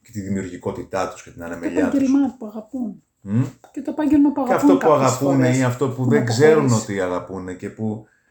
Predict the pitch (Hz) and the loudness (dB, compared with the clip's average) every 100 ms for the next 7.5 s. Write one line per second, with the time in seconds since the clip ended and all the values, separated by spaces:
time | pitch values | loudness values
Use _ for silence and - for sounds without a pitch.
0 | _ - 135 127 120 110 113 107 101 104 | _ -4 -2 0 2 4 4 2 0 -2
1 | 104 98 95 98 92 - 98 87 - - | -2 -6 -8 -10 -10 -10 -12 -12 -14 -16
2 | - 127 120 101 95 101 101 92 - - | -10 -4 -2 -2 -2 -4 -4 -8 -12 -4
3 | 98 95 90 90 87 - 90 87 82 76 | -2 -2 -6 -10 -12 -8 -6 -6 -6 -12
4 | - _ - 180 180 - 123 143 139 143 | -16 _ 0 0 2 0 0 -2 0 2
5 | 139 139 143 120 135 120 110 - - 104 | 0 -4 -6 -6 -6 -4 -4 -6 -10 -8
6 | 95 90 90 95 95 113 117 104 110 120 | -8 -10 -10 -10 -6 -2 -2 0 2 2
7 | 117 104 90 - | 0 -4 -8 -12